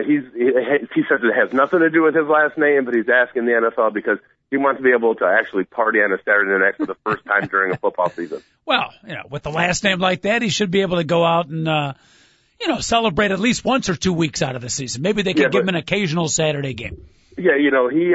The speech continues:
Speaker 1: uh, he has the Lawrence Taylor, you know, theory of playing football. He, "I never play hungover."
Speaker 2: Mm-hmm.
Speaker 1: You know, so he, he never parties on Saturday night.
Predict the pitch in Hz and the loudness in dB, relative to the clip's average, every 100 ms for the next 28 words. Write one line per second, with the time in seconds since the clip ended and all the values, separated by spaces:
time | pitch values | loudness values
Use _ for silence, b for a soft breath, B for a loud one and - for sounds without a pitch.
0 | 139 117 101 92 73 - 135 - 147 147 | 4 2 2 0 -2 -10 -10 -4 0 0
1 | 123 123 120 139 139 139 - 143 151 160 | 2 2 4 4 4 2 -4 0 2 2
2 | 160 _ _ - 135 120 110 - 143 143 | -2 _ _ -2 0 2 0 0 2 4
3 | 143 117 - 139 120 113 131 139 151 151 | 4 2 2 2 2 2 0 4 2 2
4 | 113 95 98 110 101 113 104 107 98 92 | 0 0 2 2 0 0 2 2 2 0
5 | 65 - _ _ 165 156 180 120 110 - | -6 -18 _ _ -6 -2 0 2 0 2
6 | 135 127 135 117 135 131 117 123 120 110 | 2 4 2 2 2 2 2 0 0 0
7 | 104 98 107 95 87 85 | -2 0 0 2 0 -2